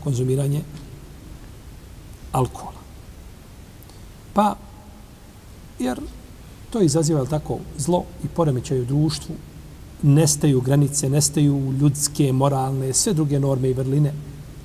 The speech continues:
nego tu je, znači, šeitan u to sve umješan, a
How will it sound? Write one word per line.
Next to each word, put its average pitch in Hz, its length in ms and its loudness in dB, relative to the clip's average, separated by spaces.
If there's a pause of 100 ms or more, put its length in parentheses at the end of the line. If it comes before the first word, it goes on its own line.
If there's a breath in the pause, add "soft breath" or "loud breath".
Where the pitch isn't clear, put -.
(520)
nego 175 300 2 (120)
tu 160 120 2
je, 135 80 6
znači, 127 240 0
šeitan 135 420 0 (160)
u 151 60 0
to 135 140 -2
sve 139 200 0
umješan, 139 560 0 (1800)
a 139 220 6